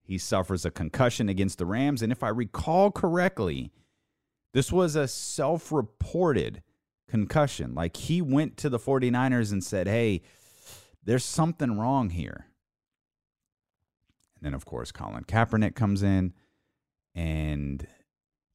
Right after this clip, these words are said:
Alex Smith never gets his starting job back there in San Francisco. Forty-niners go to the Super Bowl. He's traded to the Chiefs. He is phenomenal,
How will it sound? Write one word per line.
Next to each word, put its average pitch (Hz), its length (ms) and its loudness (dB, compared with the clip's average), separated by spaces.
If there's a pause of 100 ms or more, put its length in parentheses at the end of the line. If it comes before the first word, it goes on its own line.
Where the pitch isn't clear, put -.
(140)
Alex 85 240 0
Smith 82 240 -2
never 90 240 2
gets 85 220 2
his 73 160 -2
starting 73 340 -2
job 73 260 0
back 69 220 -4
there 73 200 -4
in 67 100 -6
San 58 240 -10
Francisco. 92 680 0 (420)
Forty-niners 73 640 -4
go 52 120 -12
to 58 100 -12
the - 80 -16
Super 101 280 -2
Bowl. 87 380 0 (240)
He's 104 220 -2
traded 78 380 0
to - 80 -12
the - 100 -14
Chiefs. 117 480 -2 (240)
He 113 280 2
is 80 220 -4
phenomenal, 87 1300 0